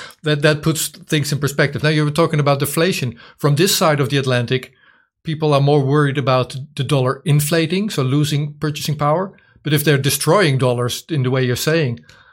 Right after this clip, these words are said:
uh, if you lose, lose the amount of dollars in circulation, then you will get de-, a deflationary event rather than an inflationary event. So that makes sense. Um, yeah, so <laughs> I don't know your president that well,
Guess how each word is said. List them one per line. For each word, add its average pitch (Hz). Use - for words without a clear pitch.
uh, 123
if 143
you 139
lose, 143
lose 160
the 143
amount 131
of 113
dollars 143
in 127
circulation, 143
then 123
you 123
will 139
get 131
de-, 117
a 185
deflationary 127
event 123
rather 123
than 123
an 147
inflationary 123
event. 101
So 175
that 202
makes -
sense. -
Um, 185
yeah, 180
so -
<laughs> -
I 147
don't 165
know 170
your 151
president 131
that 120
well, 120